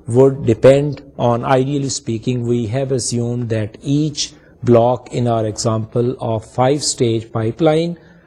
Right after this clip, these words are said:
requires one clock, but this may not practically be the situation. Secondly,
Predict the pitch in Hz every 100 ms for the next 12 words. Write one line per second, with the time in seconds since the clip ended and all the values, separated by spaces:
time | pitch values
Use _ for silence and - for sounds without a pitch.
0 | _ 120 120 127 123 131 139 - - -
1 | _ - 104 120 135 139 139 135 - _
2 | _ - 123 98 - - - _ - 107
3 | 104 - 135 - 135 135 123 117 - 113
4 | 110 127 120 113 113 113 107 117 - 107
5 | 135 143 - 143 139 - - - _ -
6 | _ - - 165 170 220 214 220 226 220